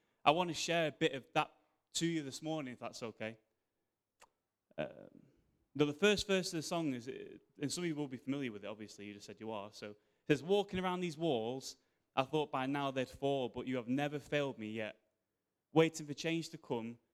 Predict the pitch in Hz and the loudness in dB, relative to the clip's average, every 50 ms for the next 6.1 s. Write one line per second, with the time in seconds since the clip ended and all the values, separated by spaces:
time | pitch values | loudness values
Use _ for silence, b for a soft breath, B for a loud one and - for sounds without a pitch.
0 | _ _ - 131 127 123 127 123 120 - 135 127 - - 135 127 117 120 123 110 | _ _ -2 0 0 0 0 -2 -2 -2 -4 -4 -6 -8 -8 -8 -8 -6 -6 -6
1 | 104 107 107 110 _ _ _ _ _ _ _ - 131 127 127 127 120 110 123 131 | -6 -6 -8 -12 _ _ _ _ _ _ _ 0 2 2 2 0 -2 0 0 2
2 | 143 143 135 139 143 139 135 135 123 _ _ - 139 127 117 110 110 110 113 110 | 2 2 0 0 0 0 0 -2 -6 _ _ 0 0 0 2 0 -2 -4 -6 -8
3 | _ _ - 117 110 110 107 95 - _ _ _ _ _ _ - 147 147 147 151 | _ _ -4 -2 -2 -2 -4 -6 -10 _ _ _ _ _ _ 0 0 0 2 2
4 | 151 175 208 214 156 - 160 147 143 135 131 147 156 160 147 - - 127 120 120 | 2 2 2 2 0 -2 -4 -4 -2 -2 0 2 2 0 0 0 -2 -2 -2 -2
5 | 120 117 - 123 - - 135 127 - - 135 131 127 117 - - 131 123 127 123 | -2 -4 -4 -4 -2 -4 -4 -4 -4 -10 -10 -10 -10 -10 -8 -4 -4 -4 -4 -4
6 | 117 107 | -8 -12